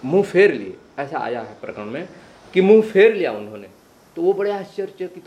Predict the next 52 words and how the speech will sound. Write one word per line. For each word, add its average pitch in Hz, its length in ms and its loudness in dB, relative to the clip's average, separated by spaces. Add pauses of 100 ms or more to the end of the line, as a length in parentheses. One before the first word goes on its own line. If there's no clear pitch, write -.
हुए 123 100 -16
कि 147 240 -20
ये 165 60 -14
क्या 175 260 -16
बात 131 260 -14
है, 120 100 -10
तो 117 120 -18
मैं 120 300 -12
तो 165 80 -12
ये 156 160 -10
अच्छा 147 240 -14
काम 135 260 -16
किया 127 220 -14
महर्षि 120 260 -12
दयानंद 107 420 -12
के 113 60 -14
लिए 110 160 -16 (420)
और 113 260 2
वो 135 220 0
मुझसे 180 320 -2
मुंह 185 240 0
फेर 131 280 -6
ले 98 160 -12
रहे 101 140 -12
हैं। 107 280 -16 (1080)
तो 131 420 2
फिर 190 100 6
उन्होंने 185 300 0
बाद 139 240 2
में 165 120 -6
जाके 147 260 -4
प्रार्थना 120 420 -8
की 110 180 -12
कि 104 180 -18
स्वामी 107 280 -14
जी 98 180 -20
क्या 101 120 -8
मैंने 98 220 -14
कोई 98 180 -14
त्रुटि 98 320 -18
की - 200 -20
है? - 200 -20 (460)
तो 170 60 -4
महर्षि 156 280 -2
दयानंद 160 400 -2
का 139 120 -6
वाक्य 131 340 -4
था 120 220 -8 (280)
कि 113 60 -16
मैं 120 300 -10
दुनिया 113 300 -12
में 127 400 -12